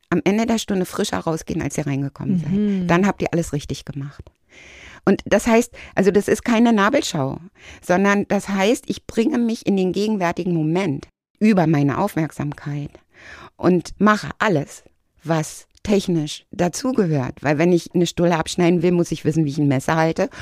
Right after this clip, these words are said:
Speaker 1: und das Brot halte. Und ich brauche ein Brett dazu. Das muss ich, sonst schneide ich mir in die Finger. Aber in welchem Zustand ich das tue, ich glaube, ich habe den Zustand,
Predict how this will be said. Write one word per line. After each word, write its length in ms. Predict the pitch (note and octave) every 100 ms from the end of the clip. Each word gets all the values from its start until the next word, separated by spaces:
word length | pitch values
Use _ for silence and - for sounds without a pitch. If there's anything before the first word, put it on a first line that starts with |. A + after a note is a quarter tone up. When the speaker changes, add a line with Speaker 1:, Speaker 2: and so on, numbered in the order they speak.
| -
Speaker 1:
und 100 | - G3
das 80 |
Brot 320 | - - D#5+ C#4+
halte. 320 | C#3+ C#3+ C#3 - -
Und 80 |
ich 120 | F3 -
brauche 220 | D3+ G3
ein 40 |
Brett 220 | - -
dazu. 440 | F#3 D#3+ - D3 C3+
Das 140 | F#3
muss 240 | G3+ B3 -
ich, 160 | C3
sonst 340 | - D3+ - -
schneide 280 | D#3+ D3+
ich 100 | E3
mir 140 | F3 F3
in 60 |
die 80 | F#3
Finger. 500 | - F#3 E3+ C#3 E3 - _ _ -
Aber 360 | F#3+ F3+ F3
in 180 | F3 E3
welchem 400 | D#3 D#3+ D3+ D3
Zustand 680 | - - E4 - G3 D#3+ -
ich 160 | - -
das 240 | C#3+ -
tue, 200 | - D3
ich 140 | - -
glaube, 220 | G#3+ A#3
ich 100 | G#3
habe 120 | G3 -
den 160 | E3
Zustand, 880 | - - A3 G#3+ - C3 C3 C3 -